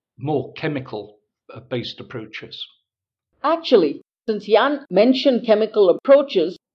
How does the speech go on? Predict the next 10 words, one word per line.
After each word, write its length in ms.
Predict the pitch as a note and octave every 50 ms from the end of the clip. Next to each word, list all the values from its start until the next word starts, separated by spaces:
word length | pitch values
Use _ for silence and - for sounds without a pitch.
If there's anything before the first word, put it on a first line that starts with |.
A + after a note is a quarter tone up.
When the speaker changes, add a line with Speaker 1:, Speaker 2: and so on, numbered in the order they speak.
| _ _ _
Speaker 2:
I'd 220 | - G3 G3+ E3+
like 300 | F#3+ F#3+ G3+ A3 A#3 -
to 320 | - G#3+ G3+ F#3+ E3 - -
interject 500 | A3+ B3+ B3+ C#4 C4 F#3+ F3 A3 A3 G#3+ -
here 260 | F#3 E3 E3+ G3+ - -
and 120 | F#3 F#3+
ask 180 | F3+ F3+ - - -
one 260 | G#3 G3 G#3+ C4 D4+
of 220 | F4 E4 E4 -
you 240 | G3+ E3+ C#3+ D3 E3+